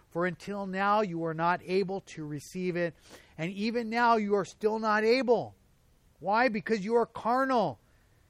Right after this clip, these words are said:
"For wherever envy and strife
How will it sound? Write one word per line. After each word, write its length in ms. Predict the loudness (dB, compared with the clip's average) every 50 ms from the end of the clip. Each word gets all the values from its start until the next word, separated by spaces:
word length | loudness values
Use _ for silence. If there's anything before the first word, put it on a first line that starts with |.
| _ _ _ _ _ _ _ _ _ _ _ _ _ _ _ _ _ _ _ _
"For 160 | -2 0 2 4
wherever 680 | 4 4 4 4 4 4 4 4 6 4 4 4 2 0
envy 680 | -2 -2 -2 -2 -4 -4 -4 -4 -2 -2 -2 -4 -4 -6
and 220 | -6 -8 -8 -10
strife 1000 | -12 -16 -20 _ _ -4 0 2 2 4 4 4 2 2 0 -4 -8 -12 -20 -20